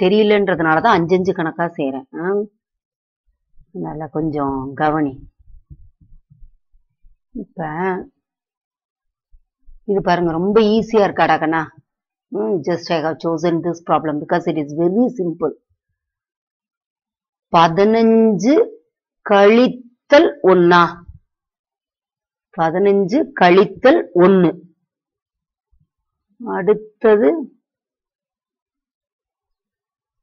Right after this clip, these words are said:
பதினாலு கழித்தல் ரெண்டு. அடுத்தது பன்னெண்டு கழித்தல் மூணு. fifteen minus one,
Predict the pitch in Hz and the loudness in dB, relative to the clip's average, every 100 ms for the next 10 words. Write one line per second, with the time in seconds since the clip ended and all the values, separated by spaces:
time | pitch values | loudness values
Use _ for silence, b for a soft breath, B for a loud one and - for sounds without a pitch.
0 | _ _ _ _ _ - 175 175 226 240 | _ _ _ _ _ 2 4 4 4 6
1 | 214 214 233 240 - - 190 202 240 - | 6 8 6 4 2 2 4 4 2 -2
2 | - 285 320 - 175 160 170 190 233 247 | 0 2 2 0 -2 0 4 4 6 6
3 | 208 - - _ _ _ _ _ _ _ | 4 2 -12 _ _ _ _ _ _ _
4 | _ _ _ _ _ _ _ _ _ _ | _ _ _ _ _ _ _ _ _ _
5 | _ - 202 208 214 247 247 302 339 - | _ -8 -2 0 2 2 2 2 0 -8
6 | - 185 196 220 240 240 240 311 - 208 | 0 2 4 4 4 4 2 0 2 4
7 | 208 233 - 269 277 240 180 185 170 - | 4 2 0 2 4 4 2 2 2 -2
8 | - _ _ _ _ _ _ _ - 208 | -10 _ _ _ _ _ _ _ 0 0
9 | - - _ 285 311 349 302 202 185 175 | 0 -14 _ 4 4 4 2 -2 -2 2
10 | 175 202 240 247 247 233 226 320 | 4 4 4 4 2 0 2 4